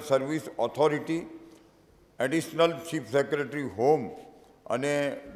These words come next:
ડીજી જેલ, આનો સમાવેશ કરીને એક હાઈ power committee રચવામાં આવી અને નામદાર સુપ્રીમ કોર્ટના ઉક્ત આદેશ અન્વયે chairman state legal service authority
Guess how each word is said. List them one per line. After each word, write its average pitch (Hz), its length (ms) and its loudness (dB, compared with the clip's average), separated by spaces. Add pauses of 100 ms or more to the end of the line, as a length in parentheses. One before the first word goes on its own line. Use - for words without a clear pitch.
(120)
ડીજી 160 420 -2
જેલ, 131 400 2 (1000)
આનો 170 460 8
સમાવેશ 156 400 4 (140)
કરીને 156 320 2
એક 151 320 -6
હાઈ 123 260 0
power 143 340 4
committee 135 520 -2
રચવામાં 107 500 0
આવી 107 240 -4 (680)
અને 143 200 2
નામદાર 143 480 6
સુપ્રીમ 147 640 -8
કોર્ટના 143 440 4
ઉક્ત 143 480 -2 (180)
આદેશ 127 400 2 (160)
અન્વયે 127 400 2 (1160)
chairman 143 480 4
state 165 460 -2
legal 143 320 4
service 147 440 0
authority 123 760 4